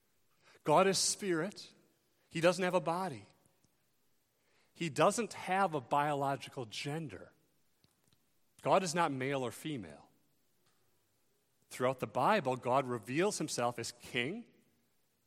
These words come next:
as a husband, as a father, but never as a queen or a wife or a mother. This is not about the superiority of men over women, DeYoung says.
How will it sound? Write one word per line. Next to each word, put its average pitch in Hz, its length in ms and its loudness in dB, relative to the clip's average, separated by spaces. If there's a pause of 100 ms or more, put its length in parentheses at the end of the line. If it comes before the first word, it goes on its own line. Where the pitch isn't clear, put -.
(680)
as 131 120 -4
a 123 60 2
husband, 139 640 0
as 131 100 -4
a 123 60 0
father, 143 420 2
but 131 140 -6
never 180 320 0
as 135 120 -4
a 139 40 -6
queen 147 640 -6 (800)
or 139 140 0
a 131 40 2
wife 117 320 2
or 120 60 -4
a 113 60 -4
mother. 143 500 -4 (1800)
This - 180 -2
is 135 100 -4
not 156 220 2
about 160 220 0
the 147 100 -4
superiority 156 1000 -2
of 120 120 -4
men 135 360 -2
over 151 280 -4
women, 117 340 -4
DeYoung 107 340 -4
says. 107 380 -6